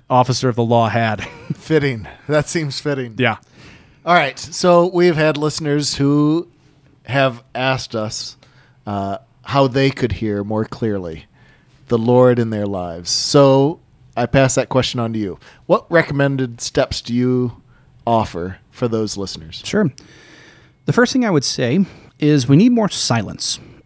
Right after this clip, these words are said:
Speaker 1: Uh, Cardinal Robert Sarah has a great book, uh, called The Power of Silence. He's a wonderful, wonderful man, a great voice in our church we, that we need to hear. He's from Africa, an incredible man.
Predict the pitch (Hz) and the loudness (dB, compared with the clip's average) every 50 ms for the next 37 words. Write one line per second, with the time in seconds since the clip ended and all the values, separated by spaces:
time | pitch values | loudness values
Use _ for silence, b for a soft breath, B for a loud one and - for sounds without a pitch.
0 | - - - 110 107 107 104 107 - - - - 226 220 202 156 147 135 135 135 | -16 -10 -8 -6 -4 -4 -6 -6 -10 -8 -4 -2 0 0 2 4 4 4 4 2
1 | 123 117 - - - - - 127 117 117 113 107 104 113 110 - 113 110 - - | 0 -2 -2 0 0 0 0 0 0 0 0 0 0 -2 -2 -2 -2 -4 -6 -10
2 | - - 170 151 156 175 175 170 - 127 120 - 127 120 113 - - B B B | -10 -4 -2 0 2 2 2 0 -4 -6 0 2 2 2 2 0 -8 B B B
3 | B B B B B B B _ - 120 110 107 - - - 127 113 - - - | B B B B B B B _ -2 0 0 0 0 0 2 2 2 2 0 -2
4 | - - 190 190 214 214 208 190 151 - - - - - 127 117 113 104 104 101 | 0 2 4 4 6 6 6 6 4 2 2 2 2 2 2 2 2 0 -2 -2
5 | - - 123 120 117 117 123 147 165 170 190 208 208 190 180 151 - 156 151 135 | -4 -2 -2 -2 -2 -2 -4 -4 -2 0 2 4 4 4 4 4 4 2 2 2
6 | 135 139 135 143 160 156 151 147 131 - - 135 127 123 120 117 117 113 110 - | 0 0 0 2 4 4 4 4 4 4 2 2 2 2 2 2 0 -2 -4 -6
7 | - - 180 156 165 170 175 165 147 127 127 135 139 135 127 - - 127 113 107 | -8 -6 -4 -2 0 2 2 2 0 0 0 2 2 4 2 2 0 0 -2 -2
8 | 107 - - - - 127 117 110 - - 120 110 110 - 120 110 120 117 117 123 | -4 -6 -6 -4 -2 -2 -2 -2 -2 -2 -2 0 0 -2 -2 0 2 2 4 4
9 | 131 143 156 170 160 135 - 110 - - 156 151 117 110 - - 120 120 - - | 4 6 4 4 2 0 -4 -6 -2 0 2 2 2 0 0 -2 -4 -4 -2 0
10 | 139 147 147 - 127 - 117 117 120 117 - - - - 220 226 190 135 123 120 | 0 0 0 0 -2 -2 -2 -2 -2 -4 -8 -8 -6 -4 -2 0 2 2 4 4
11 | 123 127 127 120 101 | 4 4 2 0 -2